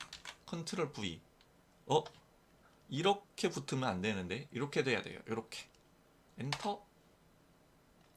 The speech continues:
엔터 이렇게 돼야 됩니다. 예, 이렇게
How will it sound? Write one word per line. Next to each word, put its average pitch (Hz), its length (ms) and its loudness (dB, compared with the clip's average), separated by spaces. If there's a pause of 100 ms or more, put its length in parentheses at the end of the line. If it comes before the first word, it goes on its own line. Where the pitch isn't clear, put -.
(540)
엔터 - 300 -4 (260)
이렇게 160 300 2
돼야 127 140 6
됩니다. 101 360 -8 (160)
예, 95 180 -4
이렇게 107 320 -2